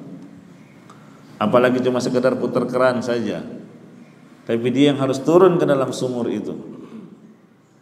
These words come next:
Ya. Ini kan pekerjaan yang cukup berat bagi wanita. Iya. Apalagi berisiko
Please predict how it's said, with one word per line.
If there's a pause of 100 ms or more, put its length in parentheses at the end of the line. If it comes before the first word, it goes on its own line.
(420)
Ya. (1300)
Ini
kan (1700)
pekerjaan
yang
cukup
berat
bagi
wanita. (2250)
Iya. (1700)
Apalagi
berisiko